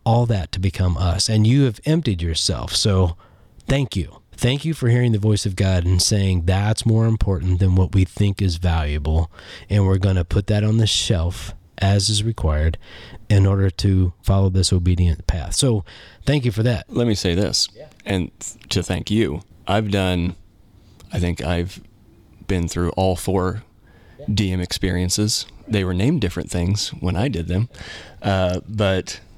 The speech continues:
Speaker 2: and Sarah's been through three of 'em. Um,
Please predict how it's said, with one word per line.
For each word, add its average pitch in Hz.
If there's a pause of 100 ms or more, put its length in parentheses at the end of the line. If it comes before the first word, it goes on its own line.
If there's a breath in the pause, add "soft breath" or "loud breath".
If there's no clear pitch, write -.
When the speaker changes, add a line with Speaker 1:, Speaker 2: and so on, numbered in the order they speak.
(120)
Speaker 2:
and 92
Sarah's 98
been 92
through -
three 117
of 90
'em. 113 (540 loud breath)
Um, 95